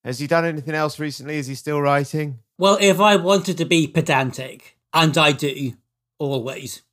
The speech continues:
Speaker 2: I'd say that Sebastian has never actually written because he's a parrot and can't hold a pen. It's other people who write down what he says. Um, his follow-up to Barnaby and Floyd,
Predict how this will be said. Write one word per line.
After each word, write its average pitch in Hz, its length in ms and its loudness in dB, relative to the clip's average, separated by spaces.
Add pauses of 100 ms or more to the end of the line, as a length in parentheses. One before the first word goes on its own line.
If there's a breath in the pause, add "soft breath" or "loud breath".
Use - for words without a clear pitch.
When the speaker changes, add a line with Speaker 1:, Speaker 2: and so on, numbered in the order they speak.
(220)
Speaker 2:
I'd 151 200 0
say 165 260 2
that 143 160 0
Sebastian 156 640 0
has 151 180 0
never 151 340 0
actually 139 540 -4
written 117 560 -6 (260)
because 135 300 -2
he's 127 160 -4
a 123 60 -6
parrot 127 500 -6
and 120 160 -10
can't 135 220 -8
hold 123 240 -6
a - 60 -10
pen. 131 360 -12 (300)
It's - 120 -8
other 143 220 0
people 135 360 -2
who 143 100 2
write 135 240 -2
down 123 200 -2
what 135 140 -6
he 123 80 -10
says. 131 340 -12 (320)
Um, 180 220 4
his 208 260 2
follow-up 196 580 2
to 165 120 -2
Barnaby 156 520 0
and 131 160 -4
Floyd, - 520 -12